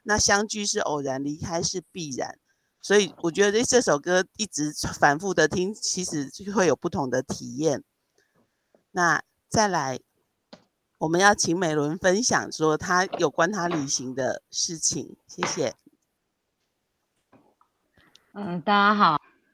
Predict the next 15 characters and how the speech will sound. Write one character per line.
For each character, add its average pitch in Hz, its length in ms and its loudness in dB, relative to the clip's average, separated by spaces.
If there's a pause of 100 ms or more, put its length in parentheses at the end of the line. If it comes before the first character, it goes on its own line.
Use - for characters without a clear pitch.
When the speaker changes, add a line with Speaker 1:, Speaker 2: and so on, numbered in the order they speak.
(520)
Speaker 2:
哎， 175 100 -10 (320)
那， 214 220 8
那 214 160 8
我 170 80 8
要 175 100 8
开 190 220 4
荧 156 140 2
幕 165 200 0
吗？ 143 300 -4 (320)
<laughs> 202 340 -4
Speaker 1:
你 175 200 4
就 202 260 10 (180)
切 - 460 -6
共 165 180 -4
用。 156 240 -8